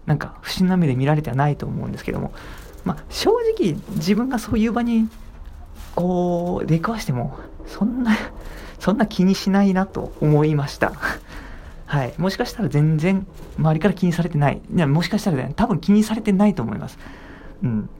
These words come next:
なんで、まあ、これ続けても面白いかもしれないですね。ただ、電車の中だけはちょっと怖いなと思うので、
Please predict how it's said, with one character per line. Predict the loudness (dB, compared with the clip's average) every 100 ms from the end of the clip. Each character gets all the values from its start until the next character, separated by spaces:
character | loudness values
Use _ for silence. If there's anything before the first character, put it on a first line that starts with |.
| -2
な | 0
ん | 2
で、 | 2
ま | 0
あ、 |
こ | -2 -2
れ | -2
続 | -4 -4 -2
け | 0
て | 0
も | 2
面 | 0 0
白 | 2 2
い |
か | 2
も | 2
し | 0
れ | -2
な | -2
い | -4
で |
す | -2
ね。 | 0 0 -6 -2
た | -2
だ、 | 0
電 | 2 2 2
車 | 0
の | -2
中 | -2 -6
だ | -6
け | -8
は |
ち | -6
ょ | -8
っ | -6
と | -4
怖 | 0 2
い | 4
な | 4
と | 4 2 0 -2
思 | 4 4
う | 4
の | 0
で、 | -4